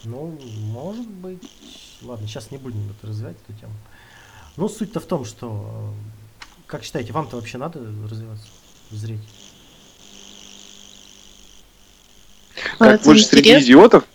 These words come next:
Speaker 3: Мне точно нужно знать.
Speaker 1: <laughs> Ну, Ма-,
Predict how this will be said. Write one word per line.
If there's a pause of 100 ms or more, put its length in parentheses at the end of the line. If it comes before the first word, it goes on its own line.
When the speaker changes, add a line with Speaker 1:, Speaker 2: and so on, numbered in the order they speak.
(240)
Speaker 3:
Мне
точно
нужно
знать. (640)
Speaker 1:
<laughs> (560)
Ну, (320)
Ма-,